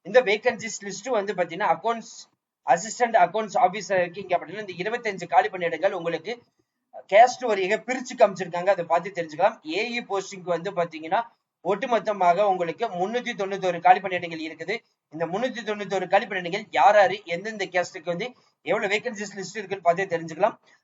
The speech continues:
அரசு ரப்பர் கார்பரேஷன்ல அசிஸ்டன்ட் புரோகிராம் போஸ்டிங் வந்து ஒரு காலி பணியிடங்களும், அக்கவுண்ட்ஸ் டிபார்ட்மெண்ட்டுக்கு தமிழ்நாடு மேக்னசைட் லிமிடெட்ல இருந்து ஒரு காலி பணியிடங்களும், ஒட்டுமொத்தமாக நானூத்தி பதினெட்டு காலி பணியிடங்கள் வந்து பாத்தீங்கன்னா அனௌன்ஸ்மெண்ட் வந்து பண்ணிருக்காங்க.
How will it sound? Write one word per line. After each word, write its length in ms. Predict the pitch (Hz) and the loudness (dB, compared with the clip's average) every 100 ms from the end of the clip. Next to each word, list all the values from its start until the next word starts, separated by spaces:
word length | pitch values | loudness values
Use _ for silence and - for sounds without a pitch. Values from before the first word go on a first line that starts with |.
| - | 4
அரசு 400 | 170 233 240 240 | 6 6 2 2
ரப்பர் 340 | 180 170 233 | 2 2 4
கார்பரேஷன்ல 680 | 208 196 190 175 175 170 208 | 4 4 2 -4 -4 0 0
அசிஸ்டன்ட் 460 | - - 202 208 214 | 0 -6 -8 -12 -8
புரோகிராம் 400 | 180 196 202 185 | -4 0 0 -2
போஸ்டிங் 320 | 180 170 170 | -4 -8 -10
வந்து 140 | 160 196 | -8 -4
ஒரு 120 | 180 180 | -4 2
காலி 160 | 170 | 2
பணியிடங்களும், 460 | 170 160 160 170 240 _ _ _ - | 2 -6 -6 -6 -6 _ _ _ 0
அக்கவுண்ட்ஸ் 440 | 170 247 254 - | 4 4 4 0
டிபார்ட்மெண்ட்டுக்கு 480 | 220 208 190 175 190 | 0 0 0 -6 -2
தமிழ்நாடு 440 | 190 196 233 214 220 | 0 0 0 0 0
மேக்னசைட் 520 | 180 196 214 190 190 | 0 0 -2 -4 -6
லிமிடெட்ல 320 | 175 180 175 165 | -6 -6 -6 -6
இருந்து 180 | 175 | -4
ஒரு 100 | 175 | -2
காலி 160 | 185 180 | 0 0
பணியிடங்களும், 400 | 165 160 196 240 _ _ _ | -2 -4 -4 -4 _ _ _
ஒட்டுமொத்தமாக 640 | 170 185 254 208 196 185 208 | -4 0 0 0 2 0 0
நானூத்தி 420 | 165 180 254 254 240 | 0 0 2 -2 -2
பதினெட்டு 320 | 202 190 175 | -2 -2 2
காலி 200 | 175 214 | 6 6
பணியிடங்கள் 440 | 208 190 175 170 165 | 4 -2 -2 -2 -4
வந்து 160 | 180 | -4
பாத்தீங்கன்னா 420 | 180 170 160 160 190 | -4 -4 -4 -4 -4
அனௌன்ஸ்மெண்ட் 520 | 160 175 196 175 165 | -4 -6 -6 -10 -8
வந்து 160 | 151 196 | -4 -4
பண்ணிருக்காங்க. 600 | 185 147 156 156 143 139 | -2 -2 -2 0 0 2